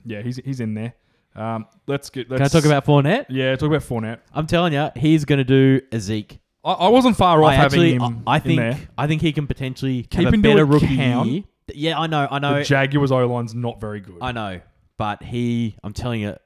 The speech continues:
Speaker 2: Leonard Fournette is special. If you're in a dynasty league,
Speaker 1: Pick him
Speaker 2: reach
Speaker 1: up.
Speaker 2: up and get him.
Speaker 1: Yeah.
Speaker 2: He
Speaker 1: Well, I
Speaker 2: is
Speaker 1: did,
Speaker 2: a
Speaker 1: I did that for
Speaker 2: gun.
Speaker 1: Zeke last
Speaker 2: He
Speaker 1: year.
Speaker 2: is so good. He will reward you. It might take a year or two 'cause,
Speaker 1: Yep.
Speaker 2: as I said, they might be a bit garbagey, but the talent that this guy has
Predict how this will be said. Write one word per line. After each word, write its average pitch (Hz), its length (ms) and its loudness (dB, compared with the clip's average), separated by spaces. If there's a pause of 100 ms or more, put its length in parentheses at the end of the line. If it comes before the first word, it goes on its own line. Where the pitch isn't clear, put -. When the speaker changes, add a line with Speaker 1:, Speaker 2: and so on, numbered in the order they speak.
(160)
Speaker 2:
Leonard 123 300 -4
Fournette 117 360 -2
is - 80 -14
special. 135 580 -4
If 98 140 -10
you're 117 100 -6
in 113 60 -8
a 101 60 -8
dynasty 117 500 -6
league, 120 400 -4 (200)
Speaker 1:
Pick 82 120 -4
him 107 40 -4
Speaker 2:
reach 120 240 -2
Speaker 1:
up. 131 220 0
Speaker 2:
up - 60 -18
and 104 120 -10
get 110 220 -4
him. 110 240 -6 (340)
Speaker 1:
Yeah. 107 80 -20 (220)
Speaker 2:
He 127 420 -2 (340)
Speaker 1:
Well, 135 120 0
I 151 40 2
Speaker 2:
is - 100 -4
Speaker 1:
did, 120 100 -8
Speaker 2:
a - 20 4
Speaker 1:
I 143 60 2
did 151 120 0
that 143 120 2
for 147 60 0
Speaker 2:
gun. 120 120 0
Speaker 1:
Zeke 123 220 -2
last 113 300 -8
Speaker 2:
He 131 100 -2
Speaker 1:
year. 131 120 2
Speaker 2:
is 113 100 -4
so 143 480 0
good. 131 340 2
He 110 140 -6
will 120 120 -2
reward 110 520 -2
you. 120 240 -2 (320)
It 123 80 -8
might 147 180 -2
take 139 260 -4
a 160 40 -2
year 143 260 0
or 139 120 0
two 151 380 -2
'cause, 113 140 -8
Speaker 1:
Yep. - 140 -8
Speaker 2:
as 117 100 -10
I 107 40 -12
said, 107 120 -10
they 117 40 -6
might 123 180 -2
be 127 60 -2
a 117 40 -6
bit 107 160 -10
garbagey, 127 540 -4 (280)
but - 180 -8
the 120 100 -8
talent 143 640 -6 (180)
that 104 200 -10
this 123 180 -6
guy 104 240 -6
has 101 560 -8